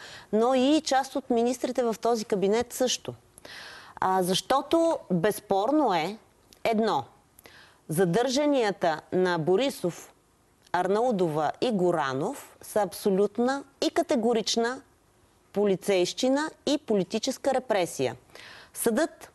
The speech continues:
а, миналата седмица остави без разглеждане исканията по протоколите, тъй като, а,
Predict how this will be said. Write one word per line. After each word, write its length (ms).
а, 220
миналата 500
седмица 520
остави 440
без 300
разглеждане 880
исканията 680
по 180
протоколите, 920
тъй 160
като, 460
а, 380